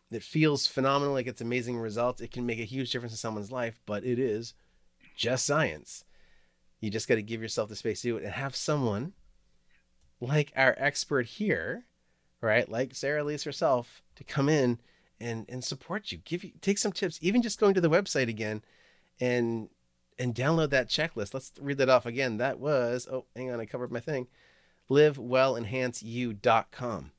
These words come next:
Go to the website, download the checklist, and get yourself into her world, see her content, see how amazing she is. And she's just this phenomenal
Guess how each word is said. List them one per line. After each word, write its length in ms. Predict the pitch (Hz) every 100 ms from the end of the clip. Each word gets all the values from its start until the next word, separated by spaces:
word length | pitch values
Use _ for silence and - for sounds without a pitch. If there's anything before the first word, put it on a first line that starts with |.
| _ _ - - -
Go 100 | 135
to 40 |
the 80 | 135
website, 360 | 139 131 131 117
download 280 | 127 131 120
the 60 |
checklist, 520 | 117 127 - 117 107 - - _ _ - - - -
and 380 | 123 117 110 - - - - - _ _ _ _ - 117
get 160 | 147
yourself 380 | 170 160 165 147
into 260 | 135 143 139
her 220 | 139 127
world, 400 | 98 113 131 110
see 200 | - 143
her 140 | 147
content, 520 | 139 - 131 139 120
see 200 | 87 -
how 180 | 147 156
amazing 520 | 131 117 123 120 120 - -
she 320 | - 120 120
is. 260 | 123 104
And 160 | 98 92 - - - - _ _
she's 220 | - 120
just 160 | 123 120
this 120 | 113
phenomenal 600 | - 117 123 127 120